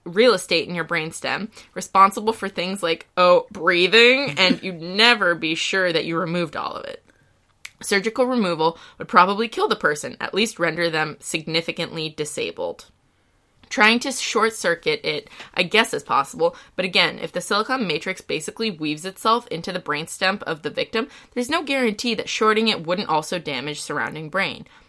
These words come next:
And as above, the brainstem is responsible for many vital functions. But this is T V, and I really want Raven back.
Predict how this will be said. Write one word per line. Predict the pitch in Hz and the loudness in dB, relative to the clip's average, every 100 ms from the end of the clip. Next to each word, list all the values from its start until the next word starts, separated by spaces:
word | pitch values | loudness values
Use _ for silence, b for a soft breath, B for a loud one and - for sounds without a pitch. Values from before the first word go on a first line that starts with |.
| b | b
And | 180 190 | 0 2
as | 208 | 2
above, | 220 220 156 - | 2 2 2 -2
the | |
brainstem | 147 175 208 - 151 156 | -2 0 0 -2 -2 -2
is | 160 | -6
responsible | 165 - 160 160 151 | -6 -2 -2 -2 -8
for | - | -8
many | 160 160 170 180 | -6 -2 0 0
vital | 160 139 143 | -2 -2 -2
functions. | 180 175 - 160 - B B | -4 -4 -12 -18 -20 B B
But | 381 | -4
this | 415 415 | -2 -2
is | 247 | -4
T | 226 170 | -4 -2
V, | 160 151 - | 0 0 0
and | 185 185 | 2 4
I | |
really | 175 156 170 196 190 190 190 | 2 0 -4 0 2 2 2
want | 165 165 151 | 2 4 4
Raven | 156 151 147 139 | 2 0 -2 -6
back. | 98 - - | -6 -8 -12